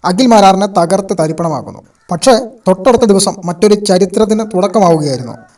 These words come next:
ആ ഒരു പർട്ടിക്കുലർ എപ്പിസോഡിന് ശേഷമാണ് അഖിൽ മാരാറിന് ആരാധകരുണ്ടാവുന്നത്, വോട്ടിങ്ങിൽ വർധനവുണ്ടാകുന്നത്. ഞാൻ പറഞ്ഞു വന്നത് മറ്റൊന്നുമല്ല, ബിഗ് ബോസിൻ്റെ പ്രേക്ഷകർ ഇങ്ങനെയാണ്.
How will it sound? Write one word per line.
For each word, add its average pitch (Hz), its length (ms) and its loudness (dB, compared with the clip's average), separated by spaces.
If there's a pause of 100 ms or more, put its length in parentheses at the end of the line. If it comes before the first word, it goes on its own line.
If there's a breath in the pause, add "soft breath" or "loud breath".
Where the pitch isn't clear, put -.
(140)
ആ 196 180 2
ഒരു 254 420 4
പർട്ടിക്കുലർ 214 480 2
എപ്പിസോഡിന് 214 480 0
ശേഷമാണ് 170 600 -2
അഖിൽ 175 240 -2
മാരാറിന് 165 520 0 (160)
ആരാധകരുണ്ടാവുന്നത്, 175 1040 0 (200)
വോട്ടിങ്ങിൽ 185 420 0
വർധനവുണ്ടാകുന്നത്. 147 760 -2 (420 soft breath)
ഞാൻ 202 160 2
പറഞ്ഞു 226 240 4
വന്നത് 262 160 4
മറ്റൊന്നുമല്ല, 208 500 0 (120)
ബിഗ് 170 200 0
ബോസിൻ്റെ 240 280 4
പ്രേക്ഷകർ 240 400 2
ഇങ്ങനെയാണ്. 240 420 0